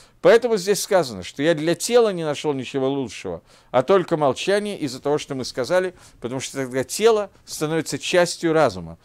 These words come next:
Оно к нему аннулируется и становится тефелем к нему. И из-за этого любой, можно увидеть, что любой человек, который дурак,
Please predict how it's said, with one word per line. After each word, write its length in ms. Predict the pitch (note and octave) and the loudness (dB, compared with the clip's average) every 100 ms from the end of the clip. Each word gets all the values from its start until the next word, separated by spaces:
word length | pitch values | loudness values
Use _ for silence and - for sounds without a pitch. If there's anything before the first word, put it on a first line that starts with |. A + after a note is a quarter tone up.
| _ - | _ -6
Оно 280 | B2 E3 | -4 -4
к 140 | - - | -6 -8
нему 220 | C#3+ D3+ | -6 -2
аннулируется 640 | C#3 C#3 E3+ A3 G#3 F#3+ D3+ | -2 -2 0 2 2 -2 -8
и 40 | |
становится 420 | - D#3 D#3+ C3+ | -8 -8 -8 -8
тефелем 400 | - B2 F2+ D2+ | -4 -4 -6 -18
к 100 | - | -18
нему. 220 | E2+ D2+ - - - - | -20 -20 -20 -20 -20 -10
И 100 | - | 0
из-за 200 | F#3 F3+ | 2 6
этого 420 | A#3 G3+ G2 D#2+ - _ _ - | 6 4 -2 -8 -12 _ _ 0
любой, 500 | - F3+ C#4 B3+ - - | 0 4 2 2 -2 -14
можно 380 | C3+ G3 F3 G3+ | -4 -2 0 -2
увидеть, 420 | F3 C#3+ A#2+ C3 | -2 -2 -6 -12
что 260 | - - E3+ | -14 -6 0
любой 280 | F#3 G3 A3 | 2 4 4
человек, 320 | - F#3 F3+ | 2 -2 -2
который 380 | C#3+ C3 A#2+ G#2 | -4 -4 -2 -2
дурак, 560 | G2+ C3 A#2 C3 _ | 0 4 4 2 _